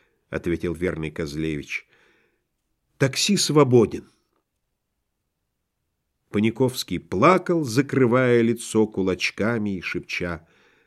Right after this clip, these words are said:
Какое сердце! Честное, благородное слово!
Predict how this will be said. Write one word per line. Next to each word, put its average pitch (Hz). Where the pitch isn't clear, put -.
Какое 170
сердце! -
Честное, 127
благородное 92
слово! 120